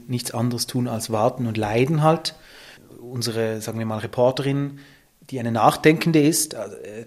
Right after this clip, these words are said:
die, wir folgen ihren Gedankengängen, ähm, die sich sehr oft um das Problematik ihrer eigenen Privilegiertheit drehen, aber nicht nur darum, sondern auch um die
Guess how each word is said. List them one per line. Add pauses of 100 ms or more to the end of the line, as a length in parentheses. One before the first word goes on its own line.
die,
wir
folgen
ihren
Gedankengängen, (460)
ähm,
die
sich
sehr
oft
um
das (440)
Problematik
ihrer
eigenen
Privilegiertheit (200)
drehen, (640)
aber
nicht
nur
darum,
sondern
auch
um
die